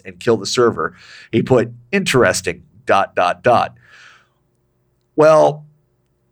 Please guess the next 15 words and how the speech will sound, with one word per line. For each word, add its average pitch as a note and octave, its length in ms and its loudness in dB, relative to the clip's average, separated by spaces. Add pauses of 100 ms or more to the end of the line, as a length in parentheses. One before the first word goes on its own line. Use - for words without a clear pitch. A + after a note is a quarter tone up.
(500)
uh, C3+ 560 2 (1200)
you D3+ 80 0
know, A2 280 0 (420)
first - 280 2
thing C#3+ 140 2
you A#2 80 2
did A#2 220 2
wrong A2 300 2
there, F2 160 -6
guys, F2 320 -2
doing G#2+ 260 -4
all A#2 140 2
that B2 340 0
is, F#2+ 380 -8
uh, E2 300 -6